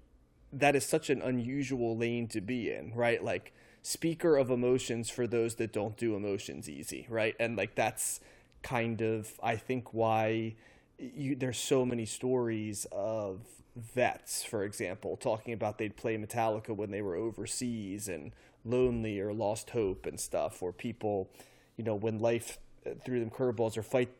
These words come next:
you know, fighting through their own depression and stuff. That I think for some people, the idea of you're gonna feel better when you play Metallica is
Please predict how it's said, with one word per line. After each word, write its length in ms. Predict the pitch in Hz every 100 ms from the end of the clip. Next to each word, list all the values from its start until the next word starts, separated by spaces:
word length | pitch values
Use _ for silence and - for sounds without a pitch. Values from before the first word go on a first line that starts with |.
| _
you 100 | 127
know, 80 | 110
fighting 340 | - 127 127
through 140 | 131 120
their 180 | 113
own 200 | 110 113
depression 560 | 110 107 123 120 - 92
and 120 | 87
stuff. 420 | - 90 80 - -
That 180 | 90 - - - -
I 80 |
think 200 | 131 185
for 140 | 185 151
some 300 | - 165 185
people, 380 | 156 143 127 113
the 120 | 117
idea 400 | 113 113 120 98
of 140 | 98
you're 180 | 110 127
gonna 160 | 135 127
feel 240 | - 117
better 320 | 101 117 135
when 160 | 147 156
you 80 | 156
play 240 | - 151
Metallica 720 | 147 147 156 143 156 - 156
is 480 | - 120 113 107 -